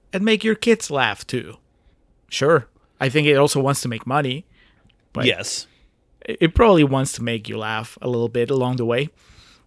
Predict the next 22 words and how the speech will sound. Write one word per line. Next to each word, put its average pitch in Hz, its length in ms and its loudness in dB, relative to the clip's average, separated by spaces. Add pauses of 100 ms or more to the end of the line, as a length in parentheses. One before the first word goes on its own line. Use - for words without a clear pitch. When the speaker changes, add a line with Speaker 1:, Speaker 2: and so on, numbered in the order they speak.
(160)
Speaker 1:
Uh, 120 280 -6 (600)
Elias 160 560 2
Savada 139 560 0
from 127 360 -4
Nit-, 170 280 -4
Nitrate 170 640 0
Online 139 600 -2 (360)
says, 123 460 -2 (120)
"Daddy 190 260 2
Daycare 165 540 4 (100)
is 147 180 0
not 156 300 -2
Toddlers 143 480 0
of 120 100 -6
the 127 100 -6
Damned. 127 440 -4 (540)
It's - 220 -4
Toddlers 160 500 4
of 117 160 -6
the 135 100 -2
Damned 131 360 0
Funny." 120 500 -6